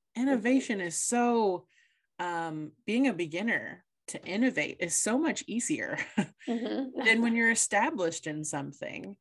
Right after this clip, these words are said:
Speaker 2: Mm-hmm.
Speaker 1: So if you allow the opportunity to create and experience and explore, you also have an opportunity to innovate. Not that you can't as you've
Speaker 2: Mm-hmm.
Speaker 1: practiced, but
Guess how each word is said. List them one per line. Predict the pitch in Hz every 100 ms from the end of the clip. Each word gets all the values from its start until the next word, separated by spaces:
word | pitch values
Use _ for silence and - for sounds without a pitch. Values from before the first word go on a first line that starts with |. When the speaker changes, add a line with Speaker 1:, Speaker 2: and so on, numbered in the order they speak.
| -
Speaker 2:
Mm-hmm. | 208 220 196 185 214
Speaker 1:
So | 185 180
if | 180 -
you | 196
allow | 185 180 170 175
the | 165 170
opportunity | 156 170 160 - 170 151 156
to | -
create | 156 - 160 151 151
and | 147
experience | 143 - - 151 156 151 151
and | 156
explore, | 143 - - 139 175 220 277 294
you | 180 -
also | 180 - 254
have | 254 190
an | 170
opportunity | 151 165 151 160 156 147 147
to | - -
innovate. | 240 269 -
Not | 302 339
that | - -
you | 320
can't | - 202 165 202 - - _
as | 170 160 170
you've | 170 208
Speaker 2:
Mm-hmm. | 190 196 - _ _
Speaker 1:
practiced, | - 185 - 131 123 - -
but | - 156